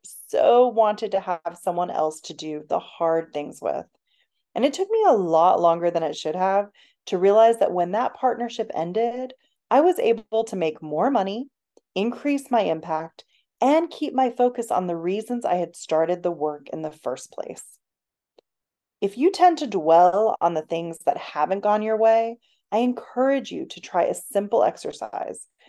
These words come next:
of writing down what came after a previous hard time you experienced. Maybe it's a breakup of a relationship, a public failure, a business that didn't work out. You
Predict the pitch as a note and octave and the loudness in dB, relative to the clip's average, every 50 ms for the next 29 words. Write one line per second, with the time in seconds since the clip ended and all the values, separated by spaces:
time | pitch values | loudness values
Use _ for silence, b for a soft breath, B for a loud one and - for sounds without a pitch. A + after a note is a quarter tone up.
0 | b b b b - F#3+ E3+ E3+ E3 E3+ F3 F3+ - C4 C#4 C#4+ B3 A3+ F#3 E3+ | b b b b -2 0 0 0 0 4 4 4 4 2 -2 -2 0 0 0 0
1 | E3 D#3 D#3+ E3 E3 - - D#3 D#3+ E3+ G3+ B3 B3+ B3+ - - - - G#3+ G#3 | 0 -2 -4 -6 -10 -12 -14 -8 -4 0 0 0 0 -2 -8 -16 -10 -8 -6 -6
2 | G#3 G3 - _ - D#3+ F#3 G3 - _ - - - D2+ - - F#3+ G3+ _ _ | -6 -8 -10 _ -8 -6 -6 -6 -8 _ -6 -4 -4 -2 -4 -4 -8 -10 _ _
3 | _ _ _ _ _ _ _ - F3+ F#3 F3+ - - - F#3 F#3 F3+ F3 F#3+ F3+ | _ _ _ _ _ _ _ -2 -2 -2 -2 -6 -10 -6 -6 -4 -4 -4 -2 -2
4 | E3+ E3+ - - - D#3 D3+ D3+ D3 D3 - - D#3 D3 C#3+ D3 D3 D3 D3 D3 | -2 -4 -6 -6 -2 0 0 0 -2 -6 -10 -8 -4 -4 -4 -4 -6 -6 -8 -8
5 | D3 D3+ - - - - B2 A#2+ A2+ A#1 G#1+ - - - F#3 - - - - _ | -8 -8 -12 -16 -12 -10 -10 -8 -8 -10 -10 -12 -14 -16 -18 -20 -20 -20 -20 _
6 | _ _ _ _ _ _ - E3+ E3+ F3 G3 G#3+ G#3 - A3+ F#3+ F3 F3 F3+ G3 | _ _ _ _ _ _ -4 -4 -2 0 0 0 0 0 -4 -2 0 0 0 0
7 | G3+ - G#3 - G3+ G3 - _ _ - G3 G3 F#3+ F#3+ F3 E3+ E3+ - - - | 0 0 -2 -2 -2 -4 -4 _ _ -6 -4 -4 -2 -2 -2 -4 -4 -6 -12 -14
8 | - - - - C3 C3 C#3 - - - - - - F#3+ F3 F3 F#3+ F#3+ F#3+ - | -16 -12 -6 -4 -2 -2 -2 -4 -6 -8 -6 -4 -2 0 0 0 0 -4 -4 -6
9 | - - E3+ E3 D#3+ D#3 D3+ C#3+ C3+ C#3 C#3+ D3 - E3+ F3 E3 - F#3+ F#3 F3+ | -4 0 0 2 2 0 -2 -4 -4 -4 -4 -2 -2 -2 -2 -2 -2 -4 -2 -2
10 | F#3 E3+ E3 - - D#3+ D3+ - D#3+ D#3 D#3 D#3 D3+ D3 D3+ D3 - D3+ A#2+ - | -4 -8 -10 -8 -8 -8 -8 -6 -6 -8 -6 -6 -8 -8 -8 -8 -6 -6 -6 -4
11 | - - - - _ _ _ _ _ _ _ _ _ _ _ _ _ _ _ - | -6 -6 -8 -10 _ _ _ _ _ _ _ _ _ _ _ _ _ _ _ -6
12 | G3 B3+ C#4+ C#4 | -2 -2 -2 -2